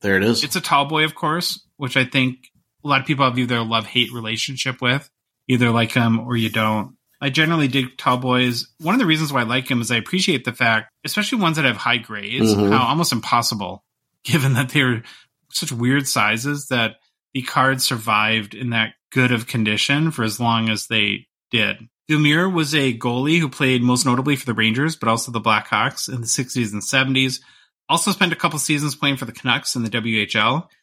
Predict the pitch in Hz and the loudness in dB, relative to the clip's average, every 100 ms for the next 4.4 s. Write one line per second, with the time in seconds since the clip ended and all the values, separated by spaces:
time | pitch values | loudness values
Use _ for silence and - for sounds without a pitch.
0 | _ _ - 143 139 156 170 156 156 135 | _ _ -2 0 2 2 4 4 2 0
1 | 139 139 123 123 120 113 120 107 120 - | 0 2 4 4 2 0 0 0 -2 -2
2 | 113 107 127 143 170 - 123 120 139 147 | -4 0 0 0 -2 -2 -2 0 0 0
3 | - 139 131 120 120 110 98 - 151 175 | -2 -2 -2 -4 -4 -6 -4 0 0 0
4 | 143 113 131 | 0 -2 -4